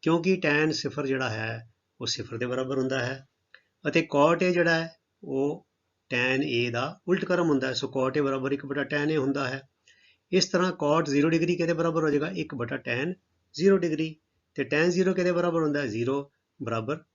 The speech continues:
ਇੱਕ ਬਟਾ ਜ਼ੀਰੋ। ਤੇ ਅਸੀਂ ਸਾਰੇ ਜਾਣਦੇ ਹਾਂ ਬੱਚਿਓ, ਇਹ ਤੇ ਛੇਵੀਂ ਜਮਾਤ ਚੋਂ ਅਸੀਂ ਪੜ੍ਹਦੇ ਆ ਰਹੇ ਹਾਂ ਕਿ ਇੱਕ ਬਟਾ ਜ਼ੀਰੋ ਕਿਸੇ ਵੀ ਭਿੰਨ ਦੇ ਵਿੱਚ ਹਰ ਜੇ ਸਿਫਰ ਹੋਵੇ ਤੇ ਉਹ ਹਾਲਤ ਪਰਿਭਾਸ਼ਿਤ ਨਹੀਂ ਹੈ। ਇੱਕ ਬਟਾ ਜ਼ੀਰੋ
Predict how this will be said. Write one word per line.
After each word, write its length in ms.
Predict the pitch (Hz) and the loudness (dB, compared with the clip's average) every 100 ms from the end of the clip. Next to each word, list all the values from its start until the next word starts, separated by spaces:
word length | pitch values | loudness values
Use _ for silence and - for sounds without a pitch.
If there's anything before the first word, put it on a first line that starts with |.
| _ _ | _ _
ਇੱਕ 160 | 110 101 | -16 -12
ਬਟਾ 180 | 101 110 | -8 -4
ਜ਼ੀਰੋ। 440 | 123 151 156 156 _ _ | 0 0 0 -4 _ _
ਤੇ 100 | 143 | -4
ਅਸੀਂ 120 | 131 | -2
ਸਾਰੇ 280 | - 170 185 | 0 2 2
ਜਾਣਦੇ 340 | 139 135 139 | 2 2 2
ਹਾਂ 80 | 165 | 0
ਬੱਚਿਓ, 320 | 139 123 135 | 0 -2 -2
ਇਹ 80 | 143 | -2
ਤੇ 120 | 143 | -4
ਛੇਵੀਂ 300 | - 135 151 | -4 0 0
ਜਮਾਤ 320 | 165 160 156 156 | 2 0 0 -2
ਚੋਂ 140 | 165 | -4
ਅਸੀਂ 160 | 143 156 | -4 -6
ਪੜ੍ਹਦੇ 320 | 147 143 156 | -4 -2 -2
ਆ 100 | 123 | -2
ਰਹੇ 160 | 113 | -4
ਹਾਂ 220 | 110 123 147 _ - _ _ _ | -4 -6 -8 _ -20 _ _ _
ਕਿ 380 | - 147 170 196 | -6 -2 -2 -2
ਇੱਕ 180 | 165 165 | -4 -4
ਬਟਾ 280 | 139 127 127 | -4 -4 -4
ਜ਼ੀਰੋ 340 | 110 113 127 | -4 -4 -4
ਕਿਸੇ 280 | 131 165 - | -4 -4 -2
ਵੀ 120 | 185 | -2
ਭਿੰਨ 280 | 190 160 120 | -2 -2 -2
ਦੇ 120 | 120 | -2
ਵਿੱਚ 400 | 117 117 117 139 143 _ _ _ _ 143 | -4 -6 -4 -6 -6 _ _ _ _ -2
ਹਰ 160 | 180 | -2
ਜੇ 140 | 156 151 | 0 -4
ਸਿਫਰ 340 | - 123 147 | -4 -4 -4
ਹੋਵੇ 420 | 120 113 120 123 - _ _ _ | -4 -4 -6 -8 -16 _ _ _
ਤੇ 200 | 131 175 | -4 -4
ਉਹ 420 | 131 127 156 180 _ _ _ _ - | -8 -4 -6 -8 _ _ _ _ -6
ਹਾਲਤ 300 | 110 127 110 | -4 -4 -8
ਪਰਿਭਾਸ਼ਿਤ 600 | - 135 101 110 127 123 | -4 -4 -4 -6 -6 -4
ਨਹੀਂ 280 | 117 131 120 | -2 0 0
ਹੈ। 280 | 123 127 - - _ | -2 -6 -16 -20 _
ਇੱਕ 180 | 170 175 | -4 -2
ਬਟਾ 240 | 131 127 | -4 -4
ਜ਼ੀਰੋ 500 | 113 117 117 123 127 | -4 -4 -4 -6 -10